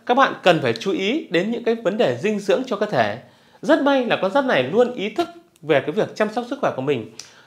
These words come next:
Bất cứ khi nào có cơ hội thì quý vị cũng tranh thủ lúc rảnh rỗi mà chăm chỉ rèn luyện sức khỏe bằng những cái bài tập thể dục.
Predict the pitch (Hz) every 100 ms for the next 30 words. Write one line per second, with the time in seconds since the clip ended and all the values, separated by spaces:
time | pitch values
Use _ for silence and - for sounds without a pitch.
0 | - 226 - 202 208 - 254 233 160 120
1 | - 160 170 220 202 110 - - _ -
2 | 196 214 180 240 - 220 262 240 170 117
3 | 226 151 117 139 208 262 - 143 120 107
4 | 208 208 131 113 151 123 131 143 - 269
5 | 165 98 101 - - - 151 135 196 226
6 | 156 120 131 - _ _ _ 123 120 151